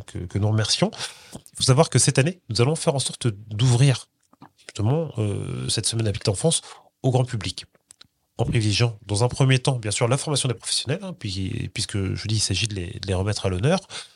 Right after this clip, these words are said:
mais, euh, nous avons également ce souci, euh, à travers cette démarche des mille premiers jours, de faire en sorte que différents messages relatifs au développement du jeune enfant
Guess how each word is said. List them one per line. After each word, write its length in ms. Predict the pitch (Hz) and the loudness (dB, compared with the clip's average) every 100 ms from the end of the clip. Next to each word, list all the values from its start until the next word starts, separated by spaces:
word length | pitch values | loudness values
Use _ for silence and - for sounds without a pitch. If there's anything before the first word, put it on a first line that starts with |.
| _ - | _ -2
mais, 280 | 135 151 | -2 -2
euh, 280 | 127 117 - - | -4 -4 -4 -8
nous 240 | 143 117 | -6 -2
avons 240 | 113 127 117 | 0 2 2
également 340 | 117 131 160 | 2 2 0
ce 320 | 131 - - | -2 -4 -2
souci, 380 | - 110 - - _ - - | 0 0 -2 -6 _ -10 -2
euh, 240 | 101 95 | 0 0
à 40 | 90 | -2
travers 300 | - 117 104 101 | -2 -2 -2 -6
cette 260 | - - 101 | -6 -6 0
démarche 280 | 110 127 104 | 2 2 0
des 160 | 92 | -6
mille 160 | 95 110 | -2 -2
premiers 240 | - 107 | -2 -2
jours, 280 | 92 151 180 - - - _ | 2 2 0 -6 -16 -16 _
de 120 | 110 | -4
faire 180 | 143 160 | 0 0
en 40 | 123 | 0
sorte 440 | - 156 - - _ - _ - | -2 -2 -6 -10 _ -20 _ 2
que 240 | 131 135 _ _ _ 131 | 2 2 _ _ _ -14
différents 480 | 104 110 - 113 | -8 -4 0 0
messages 480 | 110 104 127 110 92 - - _ | 0 0 2 0 -2 -12 -20 _
relatifs 540 | 101 113 113 131 - - | 2 2 2 -4 -6 -10
au 120 | 123 101 | -4 -2
développement 380 | 98 98 98 | 0 -2 -4
du 80 | 92 | -4
jeune 180 | 87 90 | -4 -4
enfant 240 | 95 214 | -4 -4